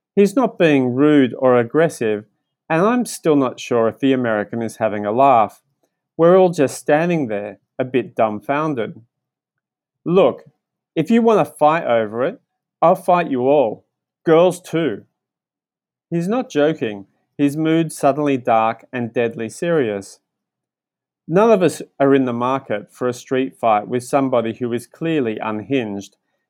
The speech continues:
so we grudgingly hand over our money. He counts it on the bonnet of his shiny car, then,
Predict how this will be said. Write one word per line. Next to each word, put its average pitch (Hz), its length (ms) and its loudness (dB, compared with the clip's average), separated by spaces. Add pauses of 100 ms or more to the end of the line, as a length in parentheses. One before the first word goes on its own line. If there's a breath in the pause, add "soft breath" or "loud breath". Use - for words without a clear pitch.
so 165 220 0
we 160 120 0
grudgingly 151 800 0
hand 120 360 -2
over 104 300 0
our 98 120 -2
money. 117 460 -4 (540)
He 170 100 0
counts 196 420 0
it 147 80 -2
on 131 140 2
the 117 60 -2
bonnet 131 420 0
of 113 100 -8
his 120 160 -4
shiny 127 480 -4
car, 113 520 -4 (360)
then, 123 600 -4